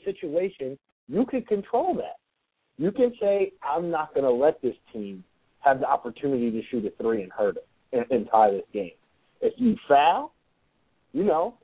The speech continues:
there, there's a couple things that can happen. Okay, they make both, but you have the ball back once again with the lead. Okay, so you're in control at that point.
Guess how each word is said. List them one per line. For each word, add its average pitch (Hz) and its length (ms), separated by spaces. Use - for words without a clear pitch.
there, 151 220
there's 147 240
a 160 60
couple 170 280
things 160 180
that - 140
can 143 80
happen. 127 280
Okay, 123 200
they 131 140
make 139 320
both, 143 200
but 123 120
you 170 180
have 175 200
the 139 100
ball 156 460
back 151 280
once 127 380
again 147 520
with 143 260
the 135 60
lead. 117 380
Okay, 127 360
so 127 160
you're 156 320
in 170 80
control 156 480
at 117 120
that - 240
point. 190 120